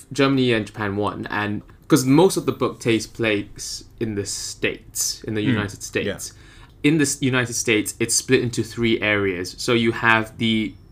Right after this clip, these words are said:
Speaker 1: the Pacific, uh, west side of America,
Speaker 2: Yeah.
Speaker 1: which is controlled by Japan.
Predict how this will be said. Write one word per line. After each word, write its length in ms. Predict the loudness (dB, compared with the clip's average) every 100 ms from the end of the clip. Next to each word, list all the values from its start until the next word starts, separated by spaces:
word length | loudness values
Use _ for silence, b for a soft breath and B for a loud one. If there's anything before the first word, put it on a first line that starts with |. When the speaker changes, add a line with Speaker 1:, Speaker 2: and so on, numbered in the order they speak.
| -20 -6
Speaker 1:
the 140 | -4
Pacific, 800 | -2 -2 0 -2 -4 -4 -4 -4 -16 _ -20 -20 -4 0
uh, 180 | 2 2
west 300 | -2 -4 0
side 240 | 2 0
of 100 | -4
America, 380 | -4 -2 -2 -4
Speaker 2:
Yeah. 200 | -6 -6 -10 B B
Speaker 1:
which 220 | -2 0
is 320 | 0 0 -4 -16 -10
controlled 420 | -10 -2 -2 0
by 120 | -4
Japan. 500 | -10 -2 -2 0 -6